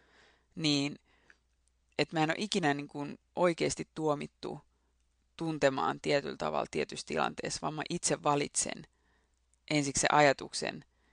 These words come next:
joka johtaa sit siihen, että mikä se on se tunnetila. Niin tavallaan kun mä näen sen, nyt mä näen sen logiikan niin selkeästi ja mä näen sen myös, että miksi me välillä, niin kuin, miksi me toimitaan, miksi me valitaan niitä typeriä ajatuksia tai tyhmiä ajatuksia, jotka ei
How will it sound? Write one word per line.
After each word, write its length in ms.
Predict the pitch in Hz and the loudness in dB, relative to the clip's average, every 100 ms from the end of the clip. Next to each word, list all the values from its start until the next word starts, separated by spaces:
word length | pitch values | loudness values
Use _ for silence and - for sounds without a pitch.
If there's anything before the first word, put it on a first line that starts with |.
| _ - | _ -8
joka 200 | - 139 | 2 6
johtaa 340 | 135 131 - | 6 4 0
sit 160 | - - | -2 -2
siihen, 260 | - 160 | -4 -4
että 120 | 151 233 | -4 -6
mikä 180 | - | -4
se 140 | 151 156 | -2 -2
on 100 | 151 | -4
se 80 | 160 | -8
tunnetila. 600 | 156 147 - - - 156 - - | -10 -8 -10 -10 -8 -8 -10 -6
Niin 80 | 190 | 0
tavallaan 300 | 208 214 185 | 4 4 2
kun 80 | |
mä 80 | 180 | 0
näen 220 | 190 196 | 4 4
sen, 120 | 170 160 - | 4 0 -4
nyt 140 | 196 | -6
mä 100 | 196 | 0
näen 180 | 185 180 | 2 2
sen 140 | 175 | 2
logiikan 460 | 180 175 165 175 175 | 2 0 -2 -4 -4
niin 140 | 180 | -2
selkeästi 560 | 170 165 165 185 165 - | 2 2 2 -2 -4 -4
ja 60 | |
mä 80 | 165 | -4
näen 220 | 160 156 | 0 0
sen 120 | 156 156 | 0 -6
myös, 240 | 156 151 | -8 -10
että 240 | 151 156 - - - - _ _ _ _ _ _ - | -6 -6 -8 -12 -20 -20 _ _ _ _ _ _ -6
miksi 240 | 165 - | -2 -2
me 100 | 160 | 4
välillä, 340 | 143 143 143 | 6 6 2
niin 140 | 139 147 | -2 -8
kuin, 160 | - | -10
miksi 160 | 165 165 | -8 -8
me 80 | 160 | 0
toimitaan, 540 | 160 151 143 - - | 2 2 2 0 0
miksi 220 | 165 170 | -2 -8
me 40 | 170 | 2
valitaan 380 | 175 170 147 143 | 4 4 4 0
niitä 140 | 143 | -2
typeriä 380 | - 147 143 - | -8 -4 0 2
ajatuksia 520 | - 147 - - - | 4 2 -2 -8 -8
tai 120 | - 160 | -6 -8
tyhmiä 320 | 160 147 151 | -8 -8 -4
ajatuksia, 440 | - - - - - | -2 -4 -6 -8 -8
jotka 260 | - - | -6 -4
ei 100 | - | -4